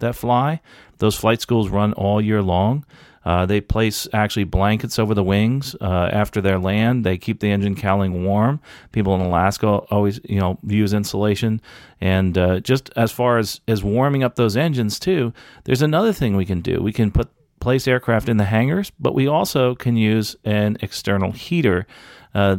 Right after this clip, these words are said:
into the engine. But what's really important about flying V F R in these really cold weather days, or any aircraft really, in a real cold weather day, is to understand how to use that equipment. And that's gonna heat up the aircraft. And what the,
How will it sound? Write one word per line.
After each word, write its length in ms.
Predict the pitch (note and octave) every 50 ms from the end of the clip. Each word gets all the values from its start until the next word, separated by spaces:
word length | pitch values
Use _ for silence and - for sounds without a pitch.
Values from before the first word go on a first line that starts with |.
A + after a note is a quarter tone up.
| - - -
into 260 | B2 B2+ B2 - -
the 160 | G#2+ G#2+ A2 C3
engine. 360 | D#3+ D3 A2 F2 C2+ - -
But 160 | - - -
what's 220 | - B2+ A2+ - E3+
really 380 | F3 G3 A3+ B3 B3+ A#3+ G3+ E3
important 580 | C3+ B2 G#2+ - A2+ A2 G#2 - - F2+ F2+
about 320 | - G2 G#2+ A2 G2+ - -
flying 400 | - A#2 B2 B2 B2+ B2+ B2 A2+
V 160 | G#2+ A2 G2+
F 160 | G2 - -
R 180 | F#2 F#2 F#2+ E2+
in 140 | - G2 F#2+
these 180 | F#2 F2+ F#2+
really 320 | G2 G#2+ A2+ B2 C3 C3+ C3
cold 500 | - - - A2 G#2+ G#2+ G#2+ G#2 G2 -
weather 340 | - - G#2 G#2 G2+ G#2 G2
days, 220 | F2+ F#2 F2+ F2+ F2+
or 60 | F2
any 240 | - A#2+ A#2+ A2 G2+
aircraft 340 | F2 - - E2+ D#2 - -
really, 220 | G2+ F2+ F2+ - - - - - - - -
in 120 | - A2+ G#2+
a 60 | G2+
real 200 | G#2 A#2 B2+ C3+
cold 320 | - - - C3+ C3 A#2+
weather 220 | A2+ A2+ G#2+ A2 G2+
day, 180 | G#2 A#2+ A#2
is 80 | A2+ A2
to 120 | - - - _ _
understand 720 | C#3 D3 E3+ F3+ F#3 F3+ E3+ - - - C#3+ B2+ A#2+ A#2
how 220 | G#2+ G2+ B2 A#2+ A#2+
to 80 | A#2
use 420 | A2 G#2+ A2 A#2+ C3 C#3+ C#3 C3 B2
that 160 | A#2+ G#2+ G2
equipment. 640 | F#2 - - - C#3 C3+ A2+ - F2+ C2+ - - _ - - - - - - _ _
And 300 | - G#2+ G#2+ G#2+ G#2+ G#2
that's 200 | G#2+ A2 A2 -
gonna 200 | - B2 A#2 A2
heat 300 | G2+ G2+ - - D#3 D3
up 140 | C#3 - -
the 100 | G#2 A2+
aircraft. 420 | A2+ B2+ A#2+ - A2 F#2+ - -
And 180 | - A2+ A#2 A#2+
what 240 | C3+ E3 E3+ - -
the, 240 | C#3+ B2+ B2 B2+